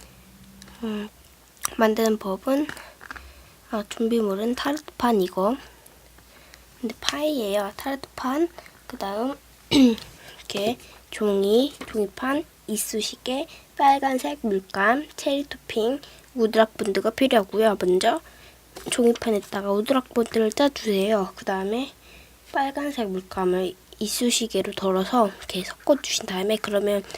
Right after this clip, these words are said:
우드락 본드가 빨간색이 되겠죠? 그럼 거기다가 체리 토핑을 넣어주세요. <clears throat> 그다음에 섞어주세요. 그다음에 타르트판을 준비하시고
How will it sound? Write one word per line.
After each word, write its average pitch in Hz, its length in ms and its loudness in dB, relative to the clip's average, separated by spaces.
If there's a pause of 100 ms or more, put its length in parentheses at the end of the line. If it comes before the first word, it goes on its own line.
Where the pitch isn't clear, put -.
(140)
우드락 233 420 2
본드가 202 320 0
빨간색이 262 540 2
되겠죠? 190 460 -2 (480)
그럼 214 260 -4
거기다가 208 520 -4
체리 320 360 0
토핑을 226 400 -2
넣어주세요. 196 720 -2 (920)
<clears throat> - 1200 2
그다음에 214 340 -2
섞어주세요. 240 760 6 (120)
그다음에 208 600 -2 (480)
타르트판을 277 520 4
준비하시고 196 720 2